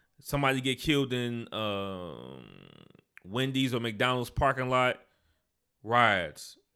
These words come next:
Wendy's burned down. Um, you know, Chicago, New York, L A, everywhere.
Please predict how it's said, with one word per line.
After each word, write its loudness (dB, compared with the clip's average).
Wendy's -4
burned -4
down. -6
Um, -4
you -8
know, -6
Chicago, 0
New -6
York, 0
L 0
A, 0
everywhere. 4